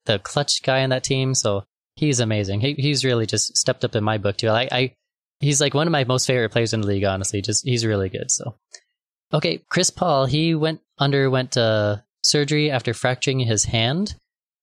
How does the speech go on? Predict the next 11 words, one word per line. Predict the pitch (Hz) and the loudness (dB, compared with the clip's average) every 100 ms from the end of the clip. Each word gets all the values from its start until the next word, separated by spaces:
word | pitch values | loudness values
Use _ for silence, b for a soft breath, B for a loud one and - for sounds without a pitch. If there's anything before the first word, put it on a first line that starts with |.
| _ - | _ -4
So | - 127 120 117 113 113 113 | 0 2 2 2 2 0 0
this | 185 - | -2 -2
was | 185 170 160 151 | 0 2 2 0
about | 143 123 123 139 | 0 -2 -2 -2
seven | - - 156 160 | 0 0 0 0
days | 160 156 151 | 0 0 0
ago, | 156 156 156 | 0 0 0
so | 127 | 0
a | 120 | 0
week | 139 156 | -2 -2
ago. | 151 151 151 | 0 0 -2